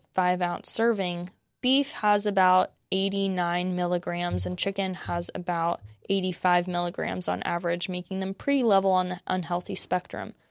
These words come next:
even though people try to always say that chicken is healthier than eating beef. Just as well,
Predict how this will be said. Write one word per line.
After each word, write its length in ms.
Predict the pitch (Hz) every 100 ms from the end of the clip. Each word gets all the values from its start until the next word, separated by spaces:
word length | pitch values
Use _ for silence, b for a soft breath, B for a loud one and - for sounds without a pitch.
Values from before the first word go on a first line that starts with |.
| _ _ _ -
even 300 | 247 254 214
though 340 | 202 185 - -
people 500 | - 226 220 214 208
try 240 | - 190
to 100 | 190
always 300 | - 185 180
say 160 | - 185
that 220 | 185 -
chicken 520 | - 190 185 180 180 -
is 420 | 180 170 170 170 -
healthier 460 | - 185 175 180 170
than 140 | 175
eating 300 | 175 175 175 -
beef. 360 | 175 - - - _ -
Just 220 | - 269 247
as 120 | 190
well, 440 | 185 185 180 180